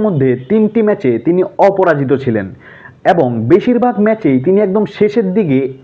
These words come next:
এক থেকে দুটি ওভার খেলার সুযোগ পেয়েছেন। তার এই পারফরম্যান্সের উপর ভিত্তি করেই তার ফ্যানরা আবারও তাকে স্কোয়াডে দেখতে চান।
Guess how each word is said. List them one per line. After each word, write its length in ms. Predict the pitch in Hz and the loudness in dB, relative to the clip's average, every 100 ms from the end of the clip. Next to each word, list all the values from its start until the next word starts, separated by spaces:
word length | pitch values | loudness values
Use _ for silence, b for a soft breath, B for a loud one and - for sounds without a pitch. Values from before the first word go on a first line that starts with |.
| 208 | -4
এক 60 | 208 - | -4 -4
থেকে 180 | 233 214 151 | 0 0 0
দুটি 200 | 185 190 190 | 0 2 2
ওভার 160 | 165 156 | 2 -2
খেলার 240 | 143 131 | -4 -2
সুযোগ 200 | 135 131 131 | -2 -2 -2
পেয়েছেন। 340 | 131 113 - 95 - B B B _ _ | -4 -4 -6 -12 -14 B B B _ _
তার 160 | 202 214 226 | 2 2 2
এই 60 | 220 | 0
পারফরম্যান্সের 580 | 208 196 226 220 214 233 | -2 -2 -2 -2 0 0
উপর 120 | 214 220 131 | 0 0 0
ভিত্তি 260 | 170 - 220 | -2 -2 0
করেই 220 | 185 120 117 - - | 0 0 -4 -6 -2
তার 180 | 202 208 | -2 -2
ফ্যানরা 360 | 214 196 151 123 110 - 160 | -2 -2 0 -2 -2 -4 -2
আবারও 240 | 185 196 190 | 0 0 0
তাকে 220 | 180 123 120 - - 151 | -2 -2 -2 -2 -6 -4
স্কোয়াডে 340 | - 151 135 123 | 0 0 2 0
দেখতে 200 | 127 117 104 | -2 -4 -4
চান। 140 | 98 | -6